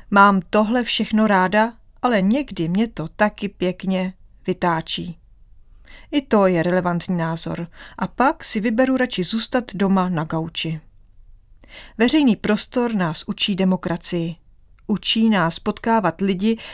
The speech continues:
kteří nepatří do naší zájmové skupiny.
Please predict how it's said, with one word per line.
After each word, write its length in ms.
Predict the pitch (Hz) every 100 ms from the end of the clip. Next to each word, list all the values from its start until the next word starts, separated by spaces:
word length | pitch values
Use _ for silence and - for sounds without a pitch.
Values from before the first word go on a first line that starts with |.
| -
kteří 380 | - 208 214 214
nepatří 520 | 214 220 269 - 185
do 140 | 170
naší 440 | 165 160 - 180 170
zájmové 580 | 180 170 170 170 170 160
skupiny. 560 | - 170 180 160 160